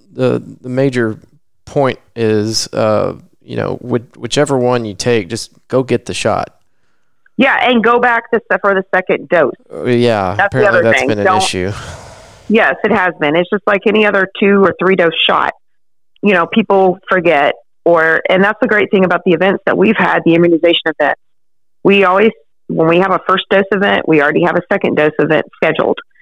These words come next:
Speaker 2: So they get a phone call because I was vaccinated at one of those events.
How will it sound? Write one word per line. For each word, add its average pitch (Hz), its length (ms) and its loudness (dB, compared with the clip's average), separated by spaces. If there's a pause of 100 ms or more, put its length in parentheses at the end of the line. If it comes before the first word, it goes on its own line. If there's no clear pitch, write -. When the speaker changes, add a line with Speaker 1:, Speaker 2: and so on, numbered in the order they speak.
(280)
Speaker 2:
So 151 140 2
they 160 140 2
get 160 140 2
a 151 140 -2
phone 233 180 2
call 175 420 0 (200)
because 175 220 0 (320)
I 156 140 2
was 170 140 4 (260)
vaccinated 180 680 0
at 165 80 2
one 165 140 2
of 156 80 2
those 151 180 2
events. 156 400 0